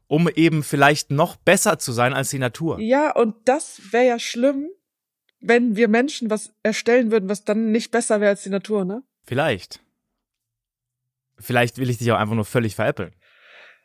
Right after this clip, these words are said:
Speaker 2: Hey, aber guck mal, du hast mich in der ersten Frage, wolltest du mich nicht veräppeln, wolltest mir
Speaker 1: Da hab ich
Speaker 2: helfen.
Speaker 1: dir krass geholfen und es hat einfach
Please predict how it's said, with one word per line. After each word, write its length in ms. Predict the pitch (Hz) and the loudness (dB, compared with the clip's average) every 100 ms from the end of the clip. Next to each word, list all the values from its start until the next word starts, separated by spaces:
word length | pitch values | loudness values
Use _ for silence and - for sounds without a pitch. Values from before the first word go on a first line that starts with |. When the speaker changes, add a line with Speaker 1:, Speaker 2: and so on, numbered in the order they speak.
| _ _ - - - | _ _ -20 -14 0
Speaker 2:
Hey, 180 | 185 254 | 4 4
aber 180 | 254 247 | 4 2
guck 140 | 262 | 2
mal, 60 | 262 | 2
du 60 | |
hast 100 | 247 | 2
mich 120 | 240 226 | 0 2
in 60 | |
der 140 | 220 208 | 4 4
ersten 280 | 254 269 262 | 2 0 -10
Frage, 380 | - 240 233 | -4 0 0
wolltest 300 | 208 220 214 | 0 0 -2
du 40 | 214 | -4
mich 120 | 196 | -2
nicht 160 | 240 - | -4 0
veräppeln, 460 | 208 202 214 208 | 2 2 0 0
wolltest 280 | 202 208 - | -2 -2 -6
mir 80 | 190 | 0
Speaker 1:
Da 80 | 180 | 2
hab 60 | 175 | 2
ich 60 | |
Speaker 2:
helfen. 40 | - | 0
Speaker 1:
dir 80 | - | -4
krass 220 | 131 - | -4 -4
geholfen 360 | 110 104 - | -6 -6 -8
und 60 | 104 | -12
es 60 | 113 | -12
hat 100 | - | -10
einfach 240 | 101 101 | -10 -12